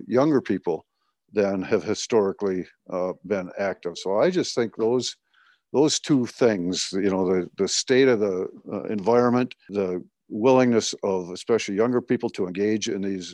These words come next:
issues, uh, really sparks a new movement. You know, Greta Thunberg, for instance, you know, w-, when does a sixteen-year-old ever get international exposure? And so I think once people get a s-, a realization that they can make a difference,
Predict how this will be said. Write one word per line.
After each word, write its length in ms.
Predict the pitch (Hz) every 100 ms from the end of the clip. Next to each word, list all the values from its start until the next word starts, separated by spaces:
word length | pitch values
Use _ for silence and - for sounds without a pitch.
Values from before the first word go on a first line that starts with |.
| _
issues, 460 | 127 123 123 120 110 _ - _ _
uh, 140 | 95 95
really 400 | 123 151 120 110 -
sparks 440 | 110 - 143 131 127
a 60 |
new 160 | 113 104
movement. 400 | 104 104 82 - _ -
You 80 |
know, 140 | 101 95
Greta 260 | 92 131
Thunberg, 500 | 120 135 131 92 85
for 120 | - 90
instance, 360 | 80 90 -
you 60 | 95
know, 320 | 90 92 92 -
w-, 220 | 82 82
when 220 | 98 127
does 160 | 135 104
a 60 |
sixteen-year-old 920 | 101 135 - - 123 117 101 90 95
ever 180 | 107 110
get 200 | 101 107 - _ _ -
international 680 | 123 107 104 101 - 95 92
exposure? 580 | - - 101 92 87 85
And 100 | 85
so 340 | 113 101 90 _ -
I 80 | 110
think 220 | 139 113 - - _ -
once 220 | 131 135
people 260 | - 131 -
get 200 | 101 101
a 40 |
s-, 200 | 90 - - _
a 80 | 95
realization 680 | 101 123 107 120 156 - 123
that 140 | 107
they 100 | 107
can 160 | - 107
make 160 | 107
a 60 | 98
difference, 520 | 110 - 82 -